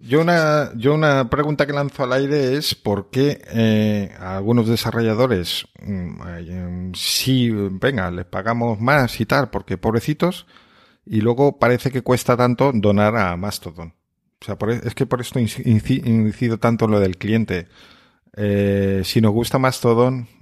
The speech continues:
eh, lo primero que deberíamos hacer es protegerla y donar para que se mantenga como está, en vez de con una empresa que,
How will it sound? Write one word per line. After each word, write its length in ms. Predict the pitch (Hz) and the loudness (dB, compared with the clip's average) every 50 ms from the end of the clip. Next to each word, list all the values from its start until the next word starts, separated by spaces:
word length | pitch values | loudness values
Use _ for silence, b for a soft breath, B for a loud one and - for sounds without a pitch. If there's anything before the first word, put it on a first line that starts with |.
| - - | -10 -4
eh, 640 | 104 98 98 95 95 92 90 90 90 90 87 85 85 - | -2 0 0 2 2 0 0 0 0 0 -2 -2 -4 -2
lo 140 | 98 101 87 | -2 -2 0
primero 320 | - 98 90 92 95 107 | 0 0 0 0 0 0
que 80 | 113 110 | 2 2
deberíamos 480 | 110 101 95 95 92 87 90 - - | 2 2 2 2 0 0 0 -2 -4
hacer 200 | - - - 90 | -4 -4 -4 -4
es 60 | 92 | -4
protegerla 540 | - - - - - - - 87 90 92 95 | -6 -8 -10 -10 -4 -2 -2 0 2 2 2
y 60 | 95 | 2
donar 440 | 85 87 82 82 87 87 98 - - | 2 2 0 2 2 2 0 0 -2
para 240 | - - 85 82 80 | -2 -2 0 -2 -2
que 280 | - 90 85 82 64 - | -2 -2 -2 -2 -4 -6
se 200 | - - - - | -8 -6 -4 -4
mantenga 600 | 90 76 73 76 - 95 90 90 90 92 92 - | -4 -4 -4 -2 0 2 2 4 4 2 2 0
como 260 | - - 92 85 80 78 | 0 0 0 2 0 0
está, 380 | - - - 95 92 90 85 87 - | -2 -2 0 0 0 0 0 -4 -4
en 100 | 87 85 | -4 -4
vez 140 | 82 82 80 | -2 -2 -2
de 120 | 90 87 | -2 -2
con 120 | - 90 | 0 0
una 120 | 90 87 87 | 0 0 0
empresa 500 | 85 82 - 85 87 85 - - 98 95 | 0 -2 -2 -2 -2 -2 -2 -2 -4 -4
que, 400 | - 90 82 78 76 73 80 | -4 -4 -6 -6 -8 -12 -14